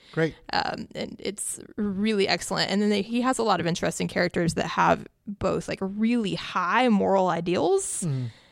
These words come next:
Speaker 2: and then, like, no moral ideals because they come from two ends of the human experience, right?
Speaker 1: Yeah.
Speaker 2: Like,
Speaker 1: Okay.
Speaker 2: one has been, like, a convicted thief and, you know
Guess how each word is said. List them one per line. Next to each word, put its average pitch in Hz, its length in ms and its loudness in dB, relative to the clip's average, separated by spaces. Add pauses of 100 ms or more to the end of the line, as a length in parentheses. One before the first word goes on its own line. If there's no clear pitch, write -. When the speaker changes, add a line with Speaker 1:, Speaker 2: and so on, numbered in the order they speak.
(400)
Speaker 2:
and 190 160 2
then, 175 220 0 (140)
like, - 160 -4
no 196 420 8
moral - 320 2
ideals - 460 -6
because 190 220 -10
they - 100 -8
come 190 200 -6
from - 320 -8
two 180 320 -2
ends 180 640 -4
of - 560 -8
the 202 80 0
human 185 300 -4
experience, - 680 -4
right? 175 80 0
Speaker 1:
Yeah. 175 60 -2
Speaker 2:
Like, 175 160 -2
Speaker 1:
Okay. 185 80 4
Speaker 2:
one 190 120 4
has 170 240 -2
been, 170 340 -6
like, 170 180 -6
a 170 60 -8
convicted 175 720 -4 (140)
thief - 760 -4
and, - 400 -4
you - 160 -6
know - 300 -4